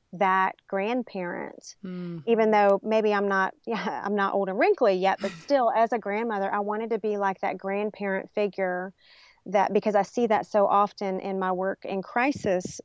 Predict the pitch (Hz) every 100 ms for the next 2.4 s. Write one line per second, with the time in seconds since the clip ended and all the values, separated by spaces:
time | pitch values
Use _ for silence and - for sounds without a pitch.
0 | - 185 185 - - - 208 - 208 202
1 | 190 196 208 185 202 208 - 196 196 -
2 | 196 202 190 185